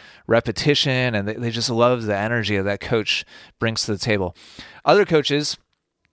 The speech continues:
are kinda, are kinda old school, and, uh, they have a particular way of teaching, and that's,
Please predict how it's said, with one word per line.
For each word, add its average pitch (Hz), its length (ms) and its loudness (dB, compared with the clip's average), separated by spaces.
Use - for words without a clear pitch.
are 117 140 0
kinda, 117 580 0
are 117 120 2
kinda 131 240 2
old 123 280 0
school, 98 400 -4
and, 110 420 -2
uh, 104 440 0
they 123 160 2
have 131 140 2
a 123 60 -4
particular 135 580 0
way 120 200 2
of 101 160 -2
teaching, 135 640 -4
and 104 400 -2
that's, - 440 0